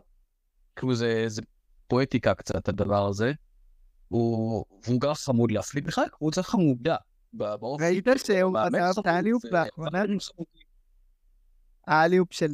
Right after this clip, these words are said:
Speaker 1: אני רואה את זה,
Speaker 2: ג'ייסון.
Speaker 1: כן, בטח.
Speaker 2: נפלא.
Speaker 1: כן, כן.
Speaker 2: אה,
Speaker 1: נפלא.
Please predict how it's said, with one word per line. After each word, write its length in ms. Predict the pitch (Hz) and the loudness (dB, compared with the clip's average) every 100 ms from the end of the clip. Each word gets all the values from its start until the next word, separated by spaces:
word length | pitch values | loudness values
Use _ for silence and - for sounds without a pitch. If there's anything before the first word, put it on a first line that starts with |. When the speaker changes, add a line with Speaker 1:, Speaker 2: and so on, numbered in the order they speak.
| 156 | 0
Speaker 1:
אני 140 | 170 185 | 2 4
רואה 180 | 202 | 4
את 60 | 220 | 2
זה, 160 | 202 208 | 2 0
Speaker 2:
ג'ייסון. 360 | 240 262 190 | 2 2 2
Speaker 1:
כן, 200 | 190 156 | 0 0
בטח. 480 | 165 - 123 110 - _ _ _ _ - | -2 -4 -10 -10 -14 _ _ _ _ -4
Speaker 2:
נפלא. 460 | 151 143 165 165 151 _ _ _ _ _ - - _ _ _ | -4 -2 2 2 0 _ _ _ _ _ -20 -20 _ _ _
Speaker 1:
כן, 160 | - 214 | 0 0
כן. 240 | - 247 165 - _ _ - - _ _ - - - _ - | 2 0 0 -4 _ _ -20 -20 _ _ -20 -20 -20 _ -4
Speaker 2:
אה, 140 | 151 143 | -2 -2
Speaker 1:
נפלא. 360 | 143 - 151 | -4 -4 0